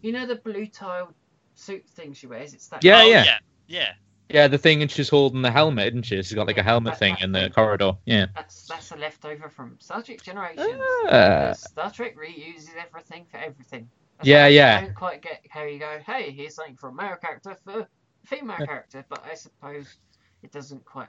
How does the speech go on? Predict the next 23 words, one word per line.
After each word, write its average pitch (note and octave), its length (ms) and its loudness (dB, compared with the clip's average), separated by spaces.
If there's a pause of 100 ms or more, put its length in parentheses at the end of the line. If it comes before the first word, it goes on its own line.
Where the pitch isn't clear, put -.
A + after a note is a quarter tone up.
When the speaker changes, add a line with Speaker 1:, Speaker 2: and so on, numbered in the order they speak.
(120)
Speaker 1:
matter. C3+ 420 -18
Or C3 160 -10
Speaker 2:
If E3+ 140 6
Speaker 1:
they E3 60 8
Speaker 2:
you E3 40 8
like, E3+ 380 8
Speaker 1:
modify B2 480 -16
Speaker 2:
yeah. A2+ 400 2
Speaker 1:
it. - 160 -20
Speaker 3:
If - 100 -8
it D#3+ 140 0
works, G4 280 6
it - 100 -6
works. - 520 -8
<laughs> - 680 -2
Speaker 2:
If F3+ 160 -6
you, F#3+ 80 -6
Speaker 3:
It - 40 -8
can F3 80 0
Speaker 2:
if E3 80 2
Speaker 3:
be G3 80 0
Speaker 2:
you, F#3 80 6
Speaker 3:
reused, G#3+ 320 4